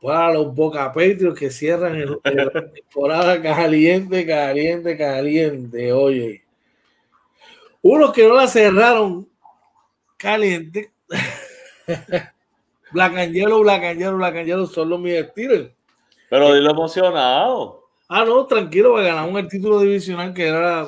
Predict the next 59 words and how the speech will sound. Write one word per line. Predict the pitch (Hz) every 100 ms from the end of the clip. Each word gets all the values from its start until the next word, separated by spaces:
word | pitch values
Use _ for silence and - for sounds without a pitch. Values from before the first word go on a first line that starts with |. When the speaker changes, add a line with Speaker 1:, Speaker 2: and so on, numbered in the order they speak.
| 139
Speaker 1:
una | 147 156
de |
nuestras | 156 156 165 -
Speaker 2:
<laughs> |
Era | 180 175
lo |
Speaker 1:
metas. | 190 190
Speaker 2:
que |
importa, | 185 185 165 165
era | 151 156
lo | 170
que |
importa. | 160 - 147 - - -
Speaker 1:
Sí, | - 165 165
y | 170 165
quedamos, | 160 151 165 175 170 156 151
tenemos, | 135 139 143 151
tenemos | 147 147 156
tercero | 170 151 196
y | 180
vamos | 147 156
a |
enfrentar | 156 160 147 156
a |
este | 156
equipo | 180 170
que | 139
cuando | 127 131 127
acabemos | 120 123 139
las | 147
notas | 147 160 156 - _ _ _ _ _
voy | 123 143
a |
decir | 147 156
más | 147 143
o |
menos | 147 151
los | 143
juegos | 131 147 151
de |
la | 151
semana | 143 151 147 139
que | 147
viene. | 175 165
Tenemos | 139 135 143
que | 165
programar | 160 165 156 151 151
algo | 165 170 165 - - _ _ _ _
para | 127 139 135 131
hacer | 131 131 143
algo | 147 156 165
para | 165
el | 156
fútbol, | 156 147 156 170 160
para | 143 127
aquellos | 139 147
fiebres | 143 156 156 151
de | 156
fútbol, | - 156 151 185